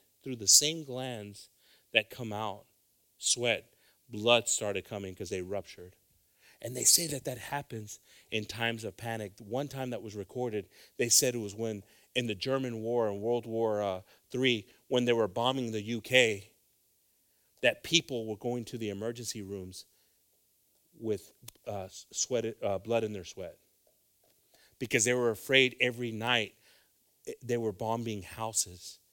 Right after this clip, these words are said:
People were dying all around them. So it, it's one of the ones that are documented where people had that experience of fear, of panic.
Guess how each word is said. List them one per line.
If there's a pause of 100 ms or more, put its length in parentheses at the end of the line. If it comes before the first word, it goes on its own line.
(160)
People
were
dying
all
around
them. (920)
So
it,
it's
one
of
the
ones
that
are
documented
where
people (240)
had
that
experience (360)
of
fear, (1120)
of
panic.